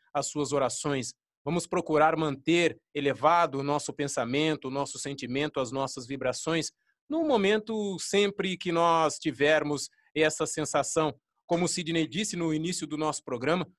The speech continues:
que nós não tenhamos, é, aquela fé fervorosa só no, nos momentos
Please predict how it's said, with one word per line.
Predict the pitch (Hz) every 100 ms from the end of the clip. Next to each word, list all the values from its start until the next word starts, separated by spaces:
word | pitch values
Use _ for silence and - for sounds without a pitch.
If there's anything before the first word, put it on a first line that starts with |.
| _ -
que | 170
nós | 175 156
não | 180 175 170 160
tenhamos, | 170 165 170 170 160 127 - -
é, | 139 135 135 131 127 127 120 - _ _ _ -
aquela | - 160 143 135
fé | - 156 139
fervorosa | 156 147 131 135 143 143
só | - 175
no, | 190
nos | 180 165
momentos | 156 147 135 147 147